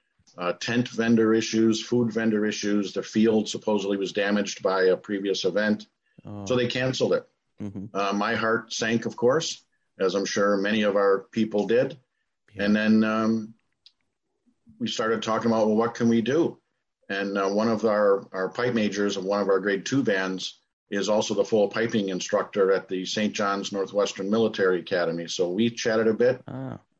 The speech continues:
Speaker 1: talked. I asked him if there was grounds on the campus that we could use to run the contest, and he thought there was. Uh, started the conversation going.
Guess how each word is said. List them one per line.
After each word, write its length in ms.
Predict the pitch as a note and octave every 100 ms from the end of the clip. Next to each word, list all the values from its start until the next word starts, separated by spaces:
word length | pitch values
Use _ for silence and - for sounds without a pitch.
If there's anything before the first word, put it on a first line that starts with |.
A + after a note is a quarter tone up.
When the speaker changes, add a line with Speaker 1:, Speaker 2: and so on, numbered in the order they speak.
| _ _ _ -
Speaker 1:
talked. 300 | A2 A2 -
I 120 | G#2+
asked 220 | A2 -
him 60 | A#2
if 100 | G#2
there 120 | A2
was 200 | G2+ -
grounds 540 | - G#2 G#2 A#2 A#2+ A#2
on 160 | A#2
the 80 | A2+
campus 480 | A2 A#2 A2+ A2+ -
that 120 | -
we 160 | G#2 G#2+
could 200 | G#2 F#2+
use 300 | G#2+ A#2+ -
to 120 | G2
run 220 | G#2 G#2
the 100 | F#2+
contest, 640 | G#2 G#2+ A#2 C3 B2+ - _ _ _ _ _
and 180 | F#2 F#2
he 60 | F#2+
thought 260 | A2+ G#2+
there 120 | G2 F#2+
was. 520 | G#2+ C3 B2+ - -
Uh, 240 | F#2 F#2 F#2 F#2+
started 340 | - A2 G#2+
the 60 | F#2+
conversation 760 | G2+ A2 G#2 - G#2+ G#2 G2+ G2
going. 440 | G#2+ B2+ C3+